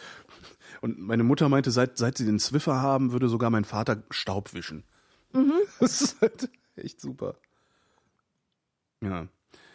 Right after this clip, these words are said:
Speaker 1: Äh, weiterhin würde der Michel gerne wissen, wie steht ihr zur Aussage,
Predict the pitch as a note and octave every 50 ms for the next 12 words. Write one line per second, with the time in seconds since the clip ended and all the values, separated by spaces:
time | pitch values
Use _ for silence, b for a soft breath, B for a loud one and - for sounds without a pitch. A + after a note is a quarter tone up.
0 | b b b b b b b b b _ _ _ - - B2+ B2 A#2+ A#2+ A2+ A2+
1 | G#2+ G2 G2+ A#2 D3+ F#3 F3 F3 D#3 D3 B2+ A#2 B2 B2+ A#2+ A#2+ A#2 A2+ A2 B2
2 | A#2+ B2+ C3 A#2 B2 A2+ A2 A2 G2+ A2 A2+ - E3 E3+ - - A#2 A#2 E3+ G#3
3 | - - - F#3+ F3 E3 D#3 - - C#3 D#2+ A2+ D3 - - C#3+ C#3 C3+ C3